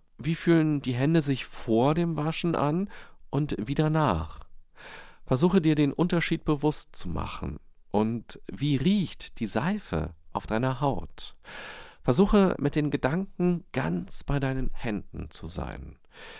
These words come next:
Wenn du magst, kannst du zusätzlich noch auf deine Atmung achten. Wenn wir davon ausgehen, dass wir uns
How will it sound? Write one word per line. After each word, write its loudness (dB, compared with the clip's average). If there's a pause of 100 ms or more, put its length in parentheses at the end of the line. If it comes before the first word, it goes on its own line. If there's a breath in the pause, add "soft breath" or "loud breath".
(300 loud breath)
Wenn 4
du 8
magst, 4 (260 soft breath)
kannst -2
du 6
zusätzlich 2
noch 4
auf -4
deine 0
Atmung 0
achten. -4 (500 loud breath)
Wenn 0
wir 2
davon 0
ausgehen, 4
dass -2
wir 4
uns 0